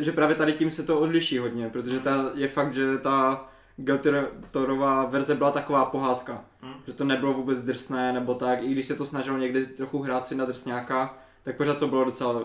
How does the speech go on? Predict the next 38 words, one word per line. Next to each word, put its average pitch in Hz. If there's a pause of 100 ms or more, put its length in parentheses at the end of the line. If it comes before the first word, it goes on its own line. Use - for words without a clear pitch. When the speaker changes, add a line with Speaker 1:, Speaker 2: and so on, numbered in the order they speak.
(140)
Speaker 1:
takové 123
vykastrované. 120 (260)
Speaker 2:
Hmm. 135 (200)
Speaker 1:
Takže 127
myslím 139
si, 139
že 143
tady 139
v 139
tomhletom 147
se 147
můžou 139
odpoutat, 135
víš 123
co, 139
a 131
jenom, 131 (100)
už 151
jenom 147
to, 143
že 139
tam 139
bude, 139
že 131
to -
bude 139
krvavé, 127 (460)
tak 131 (160)
to 139
tomu 135
hodně 131
pomůže, 127
myslím. 113 (460)
Teda 120
doufám 131
v 123
to. 113 (440)
Speaker 2:
OK, 156